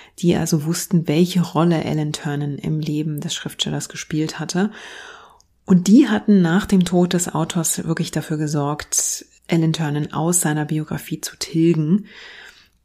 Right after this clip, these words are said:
Die waren natürlich darum besorgt, ähm, dass die Ehre und der Ruf dieses großen Schriftstellers geschädigt werden könnte, wenn nach seinem Tod herauskam, dass er jahrelang,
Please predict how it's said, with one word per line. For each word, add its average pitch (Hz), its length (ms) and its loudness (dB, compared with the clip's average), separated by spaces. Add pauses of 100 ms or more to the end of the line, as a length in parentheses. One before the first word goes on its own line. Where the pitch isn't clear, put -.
Die 165 100 2
waren 165 160 2
natürlich 170 300 0
darum 160 280 0
besorgt, 156 800 -4
ähm, 156 540 -6
dass - 220 -6
die - 260 -10
Ehre 165 680 2
und - 560 -4
der 147 100 -4
Ruf 180 540 2
dieses 151 340 0
großen 151 380 -6
Schriftstellers - 1040 -6
geschädigt 175 640 0
werden 147 320 -4
könnte, 156 440 -6 (460)
wenn 160 220 0
nach 151 180 -4
seinem 156 280 -4
Tod 151 260 -6
herauskam, 151 560 -6
dass 147 180 -4
er 151 120 -4
jahrelang, 151 840 -2